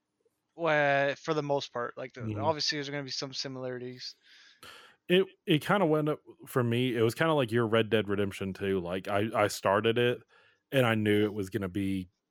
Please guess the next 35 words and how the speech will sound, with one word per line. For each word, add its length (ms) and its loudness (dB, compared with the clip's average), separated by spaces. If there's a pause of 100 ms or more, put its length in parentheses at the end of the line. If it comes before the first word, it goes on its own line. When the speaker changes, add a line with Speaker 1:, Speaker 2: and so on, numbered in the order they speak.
(100)
Speaker 2:
a 120 2
game 360 2
that 120 0
had 120 0
a 40 -2
lot 200 -2
of 60 -8
content, 640 -6
and 160 -2
there 80 0
was 120 -2
other 220 -2
stuff 260 -2
I 80 -2
needed 260 -8
to 60 -18
play, 320 -2
so 120 -4
I 40 -4
just 140 -10
kinda 160 -8
put 160 -12
it 80 -20
to 80 -14
the 100 -14
side 340 -6
and 100 -6
never 160 -10
touched 320 -10
it 100 -10
again. 300 -10 (1080)
So, 440 -4
but 260 0
the, 240 4
uh, 440 2